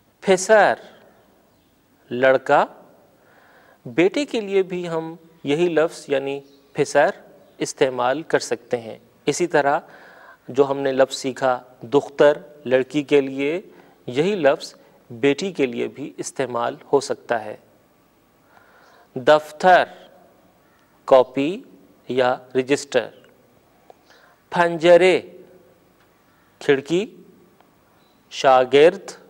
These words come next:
वही शागिर्द। दानिशजू, तालिब इल्म। याद रखिए कि बिलअमूम यूनिवर्सिटी या कॉलेज की सतह के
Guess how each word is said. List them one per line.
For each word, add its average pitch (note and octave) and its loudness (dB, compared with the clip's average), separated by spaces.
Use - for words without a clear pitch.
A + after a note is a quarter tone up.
वही A#2+ -4
शागिर्द। B2+ 0
दानिशजू, D3 0
तालिब C3 4
इल्म। D3 0
याद D4 4
रखिए G3+ -2
कि E3 0
बिलअमूम F3 0
यूनिवर्सिटी F#3 -4
या D#3+ 4
कॉलेज G3 2
की A3+ -4
सतह E3 2
के C#3+ -2